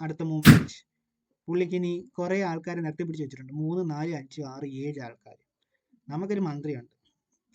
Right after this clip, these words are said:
ഇതുകൊണ്ട് തന്നെ പുള്ളിക്ക് പേടിച്ച് കളി നിർത്തിയിട്ട് ഓടി. കണ്ടം വഴി ഓടിയിട്ടുണ്ട്. ഈ കളിയും നമ്മളങ്ങനെ എടുത്തിട്ടുണ്ട്.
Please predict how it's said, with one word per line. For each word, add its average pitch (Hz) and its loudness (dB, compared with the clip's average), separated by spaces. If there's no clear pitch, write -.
ഇതുകൊണ്ട് 185 -2
തന്നെ 196 0
പുള്ളിക്ക് 185 -2
പേടിച്ച് 170 0
കളി 160 -2
നിർത്തിയിട്ട് 143 -6
ഓടി. 123 -12
കണ്ടം 170 -2
വഴി 175 2
ഓടിയിട്ടുണ്ട്. 131 -8
ഈ 180 0
കളിയും 180 2
നമ്മളങ്ങനെ 165 -2
എടുത്തിട്ടുണ്ട്. 143 -10